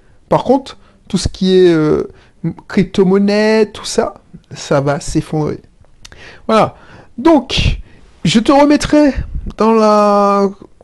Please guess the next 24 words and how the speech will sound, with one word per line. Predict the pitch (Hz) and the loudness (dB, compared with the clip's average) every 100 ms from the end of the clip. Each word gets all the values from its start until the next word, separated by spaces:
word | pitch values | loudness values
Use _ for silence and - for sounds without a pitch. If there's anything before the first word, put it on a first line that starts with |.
| - - - | -12 -10 -8
dans | 143 147 151 | -4 0 2
la | 151 143 139 135 135 135 139 135 | 2 2 2 2 0 -2 -4 -4
description | 180 - 202 - - 202 180 - - - - _ - | -2 -2 -4 -4 -2 -2 -2 -6 -16 -20 -20 _ 0
un | 247 | 2
lien | 262 269 262 | 2 2 2
vers | 214 190 185 | 4 2 2
une | 196 | 2
de | 202 | 4
mes | 196 | 2
formations. | 190 190 185 180 - 190 180 - _ - _ | 2 2 2 -2 -2 -2 -2 -6 _ -20 _
Celle | - - - 202 190 - - _ | -12 -10 -2 2 2 0 -12 _
que | 160 | -2
je, | 151 151 147 147 | 2 4 4 4
j'ai | 160 | 2
en | 170 | 0
tête, | 190 185 - | 2 0 -2
c'est | - - 151 151 - - - - 151 | -14 0 0 0 -4 -20 -20 -6 0
mieux | 156 214 | 4 4
apprendre | 190 - 135 131 - _ _ _ | 2 0 -2 -4 -10 _ _ _
pour | - 147 | -4 0
mieux | 147 165 160 143 - - | 2 4 4 0 -6 -12
réussir. | 131 151 151 - 233 151 - _ _ _ - - - | -2 0 2 0 0 -2 -4 _ _ _ -20 -20 -4
Comme | 165 | -4
ça, | 156 226 214 | 0 0 0